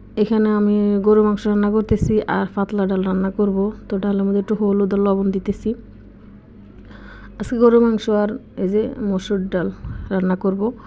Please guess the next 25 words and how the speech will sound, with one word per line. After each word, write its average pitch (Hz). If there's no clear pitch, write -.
তো 220
রান্না 202
হইতেছে 202
আর 196
আমি 196
আমার, 202
আহ, 208
মিষ্টি 214
মিষ্টি 208
আপুদের 196
সাথে 190
আলাপ 196
করতেছি। 202
তো -
আমার 208
কথা 208
এবং 196
কাজে 196
যদি 202
আপনাদের 196
কোনো 196
মনে 196
কষ্ট -
হয়ে 196
থাকে, 196